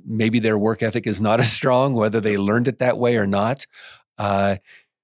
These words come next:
you know, one of the things that Pastor Mike and I like to say is a Christian should be one of the best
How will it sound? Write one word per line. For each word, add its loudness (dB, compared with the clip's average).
you -2
know, 2
one 2
of 2
the 2
things 0
that 0
Pastor -2
Mike 0
and -2
I 0
like -4
to -2
say 2
is 0
a -6
Christian 0
should 2
be 0
one 0
of -2
the -2
best 0